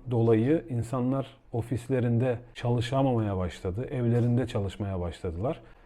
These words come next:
El emeği, işte bir yerde fiziksel olarak durmanızı gerektiren işler olduğu için bu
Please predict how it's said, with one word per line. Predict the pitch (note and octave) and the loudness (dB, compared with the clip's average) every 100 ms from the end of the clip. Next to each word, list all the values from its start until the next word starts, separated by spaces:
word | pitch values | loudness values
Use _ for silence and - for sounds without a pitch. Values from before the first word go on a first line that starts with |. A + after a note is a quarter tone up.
| - - C3+ | -20 -8 2
El | C#3+ | 2
emeği, | C3+ A#2 G2+ C#3+ F#3 | 4 2 2 0 -2
işte | G#2+ - B2+ | -8 -2 0
bir | C3 | 2
yerde | C#3 B2+ C3+ | 4 2 0
fiziksel | C3+ B2 A#2+ C#3+ | 0 -2 0 0
olarak | C3+ A#2+ C3 C#3 - - - - - - | 2 2 0 0 -6 -18 -20 -20 -16 0
durmanızı | C3 C3 C3 C3+ C3 | 4 4 4 4 4
gerektiren | A#2 B2+ A#2+ - C#3 C3+ C3 - | 2 2 -2 0 0 0 -4 -10
işler | - B2+ B2 | -6 0 2
olduğu | B2+ C3+ E3 | 2 4 4
için | A#2 - F3 F3 | 4 0 -2 0
bu | C#3 D#3+ | 6 6